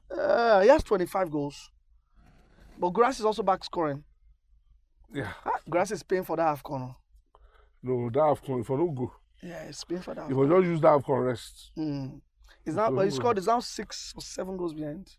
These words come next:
Speaker 2: Mm-hmm. He shouldn't have gone to the half corner, for just rest. Because they now started calling on, on him when they got into trouble.
Speaker 1: But if they sack, if they sack Tuchel, most likely the axe falls on him if he loses to Leipzig.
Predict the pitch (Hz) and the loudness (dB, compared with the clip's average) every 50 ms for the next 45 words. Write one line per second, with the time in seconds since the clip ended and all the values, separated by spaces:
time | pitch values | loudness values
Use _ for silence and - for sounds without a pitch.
0 | _ - 113 110 113 117 117 117 139 131 - 185 202 185 160 135 127 110 104 127 | _ -12 -10 -8 -8 -6 -6 -6 -6 -4 -4 -2 -2 2 4 4 2 2 0 -4
1 | 123 113 110 110 107 110 107 104 - - - 107 104 - 120 120 120 135 139 135 | -4 -4 -6 -6 -4 -4 -4 -4 -6 -10 -14 -14 -12 -6 -4 0 4 6 6 6
2 | 127 120 110 - - - _ - - - _ _ _ _ _ _ _ - - - | 4 2 -2 -4 -10 -18 _ -20 -20 -20 _ _ _ _ _ _ _ -20 -20 -20
3 | - _ _ - - - - - - - _ _ - 135 110 127 143 143 131 - | -20 _ _ -20 -20 -20 -20 -20 -20 -20 _ _ -6 -4 2 6 6 6 6 4
4 | - - - _ _ - 143 151 151 170 185 185 147 175 170 175 151 - 170 165 | -4 -12 -16 _ _ -2 0 4 8 8 8 8 6 6 4 4 4 4 2 4
5 | 165 156 147 151 156 147 135 135 127 120 120 123 143 147 147 143 143 143 147 143 | 4 4 2 2 2 4 4 4 2 2 0 0 0 0 0 0 0 -2 -4 -8
6 | _ _ _ _ _ _ _ _ _ _ _ _ _ - - 131 143 135 135 135 | _ _ _ _ _ _ _ _ _ _ _ _ _ -10 -4 -2 0 0 0 -2
7 | 120 127 131 110 135 135 117 135 120 - 127 117 - 95 - _ - - _ _ | 0 -2 -4 -4 -6 -6 -6 -8 -4 -4 -6 -6 -6 -12 -16 _ -20 -20 _ _
8 | _ _ _ _ _ - 226 330 302 262 214 - 254 233 233 - 311 254 208 190 | _ _ _ _ _ 6 6 8 8 4 0 2 0 0 0 -2 0 0 0 0
9 | - 226 208 214 - _ - - _ - 202 - - 170 165 - - _ _ _ | 2 0 0 0 -2 _ -20 -20 _ -8 -6 -4 -2 -2 -2 -4 -6 _ _ _
10 | - _ _ _ 175 196 254 294 - - 190 175 170 - - 180 160 156 - _ | -20 _ _ _ -2 0 0 0 0 0 0 -2 -2 -2 -6 -8 -8 -8 -8 _
11 | _ _ - 156 180 - - 220 220 - - - - - 185 180 170 151 151 147 | _ _ -2 -2 0 0 0 -2 -2 -4 -8 -10 0 2 2 2 2 0 -2 -2
12 | 151 160 156 156 160 - _ _ _ _ _ _ _ _ _ _ _ _ - 202 | -2 -2 -4 -4 -6 -12 _ _ _ _ _ _ _ _ _ _ _ _ -6 -6
13 | 190 - - - 214 160 156 156 165 170 147 160 165 - - 143 139 127 127 - | -6 -6 -6 -10 -8 -8 -4 -2 -2 -2 -2 -2 -4 -4 -6 -6 -6 -6 -6 -8
14 | - - - | -14 -18 -18